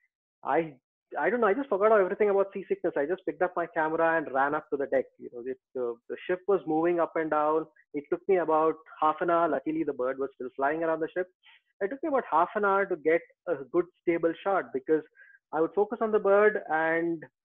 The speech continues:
the ship would move my camera straight up and I would be shooting the sky. And the next shot, I, the camera would move down and I would be shooting the ocean. The bird would hardly be in frame, like, one out of ten times. Uh, that was quite challenging.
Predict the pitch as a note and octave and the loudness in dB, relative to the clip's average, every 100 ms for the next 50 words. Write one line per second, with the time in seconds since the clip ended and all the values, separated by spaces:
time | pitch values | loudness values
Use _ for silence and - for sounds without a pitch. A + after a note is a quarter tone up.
0 | _ D#3+ F#3+ F3+ F#3 F3+ D3 D#3 D#3+ - | _ -6 -4 0 -2 -2 -4 -4 -4 -6
1 | D#3 D3 C#3+ C#3 D3+ D3 D#3 D3 D#3 C3+ | -6 -4 -4 -2 -4 -4 -2 0 0 -2
2 | - A#2 A#2+ C3 C#3 C#3+ C#3+ C#3 C#3 - | -6 -12 -6 -6 -8 -6 -6 -4 -8 -4
3 | D3 B2 - _ _ _ _ B2+ B2+ C#3 | -4 -4 -8 _ _ _ _ -12 -6 -4
4 | F3 - F3 F3+ E3+ D#3+ - C#3+ C3+ C3+ | -4 2 6 6 6 0 -4 -16 -8 -6
5 | - D3 D3 D3+ C#3+ C#3 C#3+ D#3 D#3+ E3+ | -2 -2 2 2 2 0 0 2 4 2
6 | D3 B2+ B2+ C3 C3 C3 B2+ B2+ - A2+ | 2 -2 -4 -6 -6 -4 -4 -4 -6 -12
7 | A2 C3 C#3+ D3+ C#3+ C3 C3+ D3 C3+ C#3 | -4 -2 0 -2 2 0 2 -4 -4 -6
8 | C#3 - C3 C3 B2+ A#2+ A#2 A#2 A#2+ A#2+ | -6 -4 -4 -2 -4 -4 -4 -4 -8 -10
9 | - A#2 A#2+ A#2 _ _ _ _ _ - | -10 -12 -10 -14 _ _ _ _ _ -20
10 | _ _ _ _ _ _ - A2 D#3 F3+ | _ _ _ _ _ _ -16 -2 0 2
11 | - E3 - A#2+ A#2 A2+ | 4 4 2 -4 -6 -14